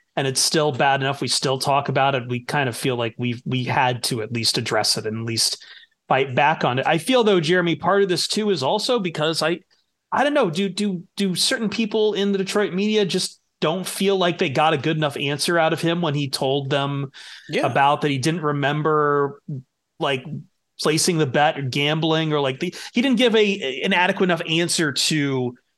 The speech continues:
Speaker 1: to the gambling story. So let's just keep going. Let's just keep going. Let's just keep digging what else we can do, we can find here.
Speaker 2: I don't, I don't know if it necessarily is related to the gambling stuff. He, there were
Speaker 1: But it
Speaker 2: definitely
Speaker 1: is a
Speaker 2: certain media
Speaker 1: contentious,
Speaker 2: members.
Speaker 1: it is a bit of a
Speaker 2: Well,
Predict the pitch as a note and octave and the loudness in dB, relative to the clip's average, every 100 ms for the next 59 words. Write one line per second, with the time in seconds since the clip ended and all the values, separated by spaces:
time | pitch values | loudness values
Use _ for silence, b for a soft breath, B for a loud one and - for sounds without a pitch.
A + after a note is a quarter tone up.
0 | _ - F#3 D#3 B2+ F#3 G3 D#3+ C#3 C3 | _ -2 0 0 2 2 2 0 -2 -2
1 | - B2+ A2+ A2+ G#2 A2 B B - F3 | -2 -2 -2 -2 -2 -4 B B 0 2
2 | C#3+ C3+ E3+ F3+ F#3 - E3 B2+ D#3+ A#2 | 4 2 2 2 0 2 2 2 2 0
3 | G#2 E3 G3 F#3+ A#3 D3 G3 D#3 E3+ - | -2 0 0 0 0 2 2 2 -2 0
4 | G#3+ B2+ A#2+ G#3 F#3+ F3 F3 E3 - D3 | -2 -2 -2 0 0 0 0 0 -2 -4
5 | D3 B2+ B2+ A#2 A2+ B B D#3+ C#3+ C3 | -4 -4 -4 -4 -6 B B -2 -2 0
6 | B2+ A2+ G#2 A#2 - - _ _ _ _ | -2 -2 -4 -6 -8 -16 _ _ _ _
7 | _ _ _ _ _ C4+ D#4 C4 D4+ C4+ | _ _ _ _ _ 2 2 2 2 2
8 | A3 F#3 E3+ D#3+ D3 D#3+ D#3 C3+ C3 B2 | 0 0 0 -2 -2 0 0 0 -2 0
9 | B2+ B2+ C3+ C3 C3+ C3 C3 C3+ B2+ C#3+ | 0 -2 -4 -2 -2 -2 -2 -2 -2 -2
10 | C3+ D3+ - D#3 D3+ D#3+ - _ _ F#3 | -4 -6 -14 -12 -8 -8 -8 _ _ -10
11 | D3+ F#3 E3+ A#3 A3 D4+ D#4+ B3+ F#3 G#3+ | -2 0 2 2 2 4 4 4 2 2
12 | F3 D#3+ G3+ - F#3 - - F3+ B3 A3 | 2 4 2 2 0 0 0 0 0 0
13 | E3 C3+ E3+ D3 C#3+ | 0 0 0 2 0